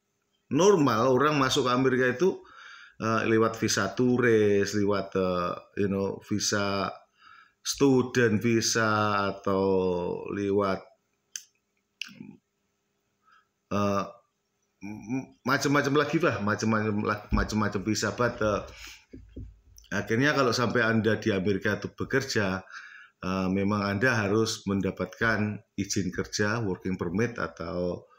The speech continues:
atau green card ya. Kalau memang Anda tidak punya itu, artinya ya udah, artinya Anda, eh, ile-, menjadi illegal worker yang jelas ya itu. Eh, apakah aman, Om? Well, <laughs> kenyataannya ya,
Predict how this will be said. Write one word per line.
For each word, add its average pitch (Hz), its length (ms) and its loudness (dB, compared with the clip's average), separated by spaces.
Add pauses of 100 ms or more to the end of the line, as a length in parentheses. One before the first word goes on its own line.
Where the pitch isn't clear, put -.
(540)
atau 92 800 -4 (100)
green 104 320 -2
card 95 320 -4
ya. 78 400 -6
Kalau 90 160 -2
memang 110 480 2
Anda 110 240 2
tidak 107 320 -2
punya 113 240 0
itu, 180 240 4
artinya 139 320 0
ya 123 160 4
udah, 117 320 0
artinya 107 380 0 (100)
Anda, 123 140 0 (680)
eh, 95 240 0 (320)
ile-, 110 260 0
menjadi 98 540 -2
illegal 98 400 2
worker - 640 -2 (100)
yang - 240 -12
jelas 104 400 0
ya 85 80 -6
itu. - 240 -10 (640)
Eh, 92 240 -2 (200)
apakah 180 520 4
aman, 233 160 4
Om? 202 240 6 (200)
Well, 214 280 4 (480)
<laughs> - 480 -20
kenyataannya 180 800 4
ya, 104 160 2